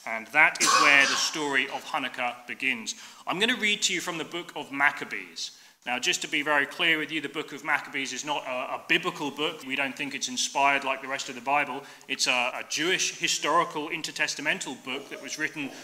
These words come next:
between the Testaments. It's fascinating historically, and it tells the story of Hanukkah. So we're gonna use it.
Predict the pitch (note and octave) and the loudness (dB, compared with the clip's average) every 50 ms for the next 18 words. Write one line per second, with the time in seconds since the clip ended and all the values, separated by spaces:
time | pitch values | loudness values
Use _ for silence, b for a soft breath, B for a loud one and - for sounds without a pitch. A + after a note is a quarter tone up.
0 | B B - C#3 - - - F3 D#3+ D#3 D3+ C#3 - - F3 E3 - - D3+ C#3+ | B B -10 -4 -2 -2 0 0 0 0 0 -2 2 4 4 4 4 0 -2 -4
1 | C#3 C#3+ D#3+ D#3 - B B B B - B2+ A#2+ - - F3+ E3 D#3+ - F3 E3+ | -4 -4 -6 -8 -8 B B B B -6 -4 -4 2 4 4 4 4 4 2 2
2 | D#3+ D#3 D3+ - - D3+ D3 C#3+ C#3 - - - - - - - - - F#3 E3+ | 2 2 2 0 0 0 0 -2 -6 -10 -16 -10 -6 -2 -2 -2 0 2 2 2
3 | D#3 C3+ B2 - - A#2+ B2+ C#3+ D3+ C3+ C3 C3+ - - D#3 C#3+ C3+ C3+ C#3+ C3+ | 2 2 0 -4 -4 -4 -2 -2 -2 -2 -4 -2 0 2 2 2 2 0 0 0
4 | - - D#3 C#3+ C3+ C3+ B2+ B2 - D#3 D3+ C#3+ C#3 - C#3 C3+ B2+ B2+ B B | -2 -2 -2 -2 -4 -4 -4 -4 -4 -4 -4 -4 -4 -2 -4 -4 -4 -8 B B
5 | B - E3+ C#3+ C3 C3+ C#3 D3+ D3 C#3 C#3 D3 D#3+ E3 D#3+ C#3+ D#3 D#3 D#3+ - | B -2 -2 0 0 0 0 0 0 -2 -2 -4 -4 -2 2 4 4 4 2 0
6 | - | -4